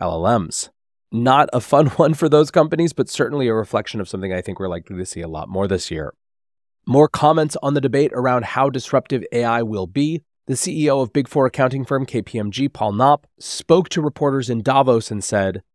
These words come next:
that when it comes to A I, quote, "I think in the long term there will be job disruption, no doubt about it." He continued, "Seventy-six percent of millennials and Gen Z said their jobs are already significantly impacted by generative A I,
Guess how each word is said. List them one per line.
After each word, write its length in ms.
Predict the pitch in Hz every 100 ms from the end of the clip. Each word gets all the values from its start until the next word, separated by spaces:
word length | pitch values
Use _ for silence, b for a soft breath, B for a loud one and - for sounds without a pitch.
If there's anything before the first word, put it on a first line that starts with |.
| _
that 120 | 131 123
when 120 | 131
it 60 |
comes 260 | - 233 240
to 180 | - 135
A 100 | 135
I, 220 | 139 107
quote, 420 | - 170 175 - _ _ -
"I 100 | -
think 180 | 139
in 80 | 143
the 60 | 127
long 280 | 160 233 202
term 260 | 156 151
there 120 | 127
will 80 | 107
be 120 | 107
job 300 | 110 190 185
disruption, 480 | 156 156 165 - 180
no 160 | 120 92
doubt 160 | 85
about 320 | 82 120 127 92
it." 120 | - _ _
He 100 | -
continued, 580 | 117 120 127 120 117 113 - -
"Seventy-six 540 | - 170 180 180 170
percent 260 | 180 - 117
of 80 |
millennials 460 | 98 120 170 160 151
and 120 | 113
Gen 200 | 104 101
Z 200 | 101 180
said 180 | 175 143
their 100 | 127
jobs 300 | 117 139 143
are 120 | 139
already 280 | - 123 135
significantly 800 | 123 135 127 180 226 190 185 165
impacted 440 | 214 190 113 - 127
by 120 | 135
generative 440 | 113 90 85 85
A 140 | 87 92
I, 320 | 131 92